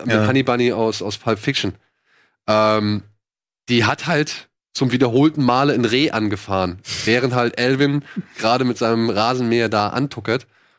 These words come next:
Speaker 1: und ist halt völlig durch den Wind und dreht halt durch. „Oh, das ist mir jetzt das dritte Mal diese Woche passiert und ich weiß nicht, was los ist“ und keine Ahnung. Und das sind so diese Momente, wo dann halt der düstere David Lynch durchkommt. Und darüber hinaus, wie gesagt, ist es halt dann einfach mal ein völlig anderer David Lynch, den wir zu sehen bekommen. Und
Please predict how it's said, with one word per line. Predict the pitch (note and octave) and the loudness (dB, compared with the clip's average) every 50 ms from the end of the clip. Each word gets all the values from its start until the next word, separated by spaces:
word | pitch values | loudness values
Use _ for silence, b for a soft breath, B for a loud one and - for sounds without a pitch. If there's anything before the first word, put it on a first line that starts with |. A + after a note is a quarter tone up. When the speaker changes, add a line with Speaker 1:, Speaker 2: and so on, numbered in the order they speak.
| _ _ - | _ _ -2
Speaker 1:
und | - B2 C3 - | 0 0 2 2
ist | C#3 - C3+ | 2 0 2
halt | C3+ C3+ | 0 0
völlig | - - - - - C#3 - - | -2 -2 -6 -6 -6 -6 -6 -2
durch | D3+ C3+ A#2+ | -2 -2 0
den | B2+ A2+ | 0 0
Wind | B2 A#2 G#2 G#2+ - | 0 -2 -2 -4 -8
und | - A#2 A2+ G#2+ - | -6 -6 -4 -2 -2
dreht | C#3 C3+ - | -2 -2 -2
halt | A#2+ A#2 G#2 | -4 -6 -6
durch. | B2 A#2+ - - | -6 -8 -4 0
„Oh, | B3 E4+ E4+ | 2 4 4
das | E4 C#4+ | 4 2
ist | C#4+ C#4 D#4 | 2 2 4
mir | D#4+ | 2
jetzt | D4 - - | 2 4 0
das | D4 - | -2 -2
dritte | - - C#4+ C4 B3+ | -2 -6 -4 -2 0
Mal | A#3+ C4+ C#4+ C#4 | 0 2 2 4
diese | C#4 C4 C4+ B3 | 4 4 4 4
Woche | B3+ C4+ C#4 | 2 2 2
passiert | - B3+ B3+ - - C4 C#4 C4+ - | 2 2 0 2 4 4 4 4 2
und | G#3+ | 0
ich | G#3+ - | -4 0
weiß | - A#3 A#3 | 0 0 0
nicht, | G#3+ G3+ - | 2 0 0
was | G#3 G3+ | 0 0
los | A3 A3+ A#3 A3+ - | 2 0 0 -2 -4
ist“ | G3 E3+ | -4 -2
und | F3 E3 | 0 0
keine | D#3 F3 E3 D#3 C#3 | 2 2 0 2 0
Ahnung. | C#3+ C3+ A2 B B B B B B | 0 0 -2 B B B B B B
Und | B2 B2+ | 2 2
das | D#3 F3+ | 2 4
sind | G#3+ A3+ G3+ - | 4 2 2 4
so | G#3 F#3+ | 4 4
diese | F#3+ F3+ D#3+ E3+ | 4 4 2 4
Momente, | E3+ E3 E3 E3+ F3 F#3+ F#3 F#3 F3 F3+ F3 b b b b b b - | 4 4 4 2 2 0 0 0 0 0 -2 b b b b b b 0
wo | C3+ | 2
dann | C#3 C#3 C#3 | 2 4 2
halt | C#3+ C#3 C3+ C#3 | 2 0 0 0
der | C3+ B2 | -2 -2
düstere | B2 B2+ C#3 - - - - A2+ | -2 -4 -4 -4 -4 -2 -2 -2
David | G2+ G#2+ G#2 G2 G2 G2+ | 0 0 -2 -2 -2 -4
Lynch | G#2 G2+ G2 - - | -4 -4 -4 -4 -4
durchkommt. | G#2+ G#2 G2+ - - - A#2+ A#2+ C3+ C3+ b b b b b b b b b - | -4 -4 -4 -4 -4 -4 -4 -4 -4 -6 b b b b b b b b b -2
Und | A#2+ A#2+ A#2+ A#2 | 0 0 2 2
darüber | B2 A#2 A#2+ B2 B2 | 2 0 2 2 0
hinaus, | B2 B2 B2+ B2+ C#3 D3+ C#3 - | 2 2 2 2 2 0 -2 -2
wie | C3 B2 | -4 -2
gesagt, | B2+ A2+ B2 B2 B2 A#2+ - - - _ _ - | 0 0 2 2 0 0 -4 -12 -20 _ _ -4
ist | C3+ B2+ | -2 -2
es | B2+ - | 0 0
halt | C3+ B2+ A#2+ A2+ | 0 0 0 0
dann | B2+ A#2 - | -2 -4 -2
einfach | - A2+ A#2+ - C3 A#2+ - | -2 -4 -4 -4 -6 -6 -2
mal | A2 A2 A2+ G#2+ | 0 0 0 0
ein | A2 A2 | -2 -4
völlig | G#2+ - B2 A#2 A2 - | -4 -4 -4 -4 -2 -2
anderer | - A#2 A#2+ A#2 A2 G2 | -2 -2 0 0 0 0
David | G#2+ G2+ G2 F#2+ - | -2 -2 -4 -6 -6
Lynch, | G#2+ G2+ - - | -4 -4 -4 -4
den | - G2 F#2+ | -6 -4 -4
wir | G2+ G2 | -4 -6
zu | - - | -6 -6
sehen | G2 G2 G2 F#2+ | -4 -2 -2 -2
bekommen. | F#2 - G#2 G2+ F#2+ E2+ | -4 -4 -6 -4 -4 -4
Und | A#1+ F#2+ F#2 - | -4 -6 -6 -8